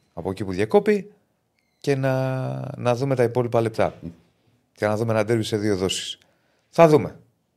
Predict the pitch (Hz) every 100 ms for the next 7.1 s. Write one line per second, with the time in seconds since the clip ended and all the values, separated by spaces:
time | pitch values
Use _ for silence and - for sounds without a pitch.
0 | _ - 110 - 95 90 87 82 82 -
1 | 101 139 185 180 - _ _ _ _ _
2 | _ _ _ _ 80 110 95 120 120 98
3 | - 127 95 92 - - _ _ _ -
4 | - 117 104 - 117 98 80 78 - _
5 | _ _ 101 120 123 98 80 69 _ _
6 | _ _ _ _ _ _ 110 113 92 123
7 | 120